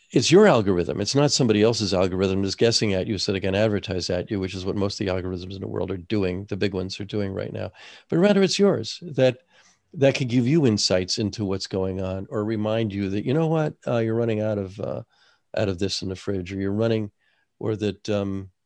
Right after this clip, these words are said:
you know, uh, are, are you aware that, you know, in my case, it would be,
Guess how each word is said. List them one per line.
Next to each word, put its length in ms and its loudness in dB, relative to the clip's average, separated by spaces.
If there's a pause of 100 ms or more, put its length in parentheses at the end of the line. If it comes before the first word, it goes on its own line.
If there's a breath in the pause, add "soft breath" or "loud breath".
(720)
you 260 -6
know, 320 -2
uh, 280 -4
are, 420 -4
are 40 4
you 140 4
aware 240 4
that, 460 -2
you 80 0
know, 100 2
in 60 -2
my 140 2
case, 500 -6
it 80 -4
would 160 -4
be, 280 -4